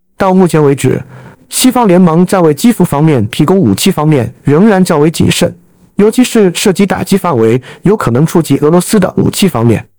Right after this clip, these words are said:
本周五，德国总理肖尔茨重申，德国向乌克兰提供的武器不得用于打击俄罗斯领土。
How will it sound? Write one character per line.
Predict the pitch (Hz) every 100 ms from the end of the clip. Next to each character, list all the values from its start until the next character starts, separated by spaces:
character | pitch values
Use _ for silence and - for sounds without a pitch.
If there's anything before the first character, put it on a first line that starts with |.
| _ _ _ _
本 | 156 151
周 | 214 220
五， | 147 131 - - _ _
德 | 220
国 | 233
总 | 240 208 233
理 | 131
肖 | - 214
尔 | 190
茨 | -
重 | 147 147
申， | 147 180 185 - _ _
德 | 170 190
国 | 170
向 | - 180
乌 | 214
克 | 202
兰 | 143 165
提 | 170
供 | 185
的 | 190
武 | 110
器 | - - 135 - _
不 | 190
得 | 151
用 | 165 139
于 | 156
打 | 156
击 | 135 143
俄 | 139
罗 | 151
斯 | 156 175
领 | 139
土。 | 175 -